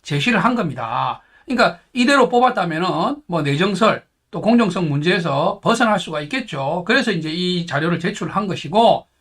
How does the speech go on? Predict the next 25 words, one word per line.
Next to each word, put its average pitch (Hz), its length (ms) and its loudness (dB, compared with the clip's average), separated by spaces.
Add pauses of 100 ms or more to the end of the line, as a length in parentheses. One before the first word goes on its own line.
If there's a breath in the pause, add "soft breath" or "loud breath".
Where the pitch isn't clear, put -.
(140)
방통위는 190 580 2
이걸 240 420 2
바탕으로 180 460 0
이제 151 160 -6
판단했을 185 640 -2
때 247 260 0 (400)
크게 - 240 -2
공정성에 202 520 0
문제가 151 360 0
안 123 100 -4
된다, 175 280 2
이렇게 175 240 -4
얘기를 135 180 -8
한 240 180 0
것이에요. 147 720 -2 (380)
근데 254 240 2
이 269 160 2
표를 220 680 4 (200)
잘 - 360 -4
들여다보니까 190 880 2 (320)
여기서 208 280 -2
이제 151 560 -2 (220)
웃기는 214 340 -2
일이 156 240 0
발생합니다. 165 720 -2